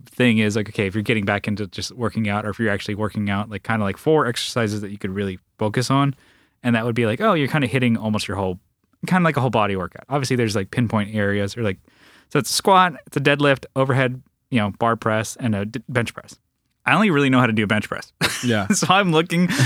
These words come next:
Speaker 1: and, like, I'm, like, YouTube video watching, 'cause I'm like, I don't know the proper form for these other things. And I'm like,
Speaker 2: Yeah.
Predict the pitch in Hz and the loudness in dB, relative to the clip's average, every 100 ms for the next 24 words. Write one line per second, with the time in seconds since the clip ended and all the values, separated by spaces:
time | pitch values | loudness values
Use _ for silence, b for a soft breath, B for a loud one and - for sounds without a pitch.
0 | 190 - 165 160 160 165 139 139 120 98 | 2 2 2 4 4 2 2 2 0 0
1 | 107 120 127 120 117 120 117 120 113 110 | 0 0 0 0 2 2 4 4 2 2
2 | 117 123 123 113 123 120 - B B - | 0 2 0 2 2 2 0 B B 0
3 | 131 131 117 104 117 117 104 - 113 127 | 0 2 0 2 0 0 -2 0 4 6
4 | 151 160 170 160 165 170 170 160 185 190 | 4 4 4 2 4 4 4 2 4 4
5 | 185 131 110 104 92 | 4 4 4 2 -2